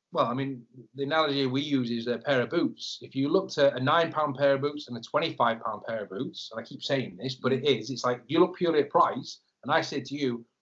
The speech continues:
"What's the most expensive?" It's gonna be the twenty-five pound pair of boot. But then if I said to you, "Right, we've got data that can show that over a year,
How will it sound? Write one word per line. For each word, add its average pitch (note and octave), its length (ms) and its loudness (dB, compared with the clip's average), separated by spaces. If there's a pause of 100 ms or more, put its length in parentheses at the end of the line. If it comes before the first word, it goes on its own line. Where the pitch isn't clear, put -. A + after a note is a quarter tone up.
"What's D3 260 2
the C#3 80 -4
most C3+ 300 0
expensive?" B2+ 720 -4 (300)
It's - 100 -20
gonna A2 160 -8
be A2 40 -8
the - 60 -10
twenty-five F3 440 4
pound B2 260 -4
pair A2+ 140 -2
of G2 80 -12
boot. F#2+ 200 -8 (280)
But B2+ 80 -4
then E3+ 100 4
if F#3+ 160 2
I D#3 60 6
said E3 260 0
to D3+ 100 -6
you, D3 220 2
"Right, C3+ 300 4
we've F3 160 0
got E3+ 160 0
data D#3+ 320 2
that C#3 160 -6
can C#3 100 -4
show A2+ 340 0
that A#2 100 -2
over E3+ 240 4
a - 40 2
year, C#3 460 0